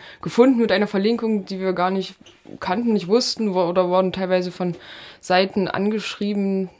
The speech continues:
dass wir jetzt gerne doch dort, dorthin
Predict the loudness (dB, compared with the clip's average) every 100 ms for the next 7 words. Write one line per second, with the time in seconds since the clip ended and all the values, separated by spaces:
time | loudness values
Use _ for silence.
0 | _ _ -12 -10 -4 -2 -2 -4 -10 -14
1 | -6 -2 0 -2 -2 -2 -4 -10 -2 0
2 | 2 0 0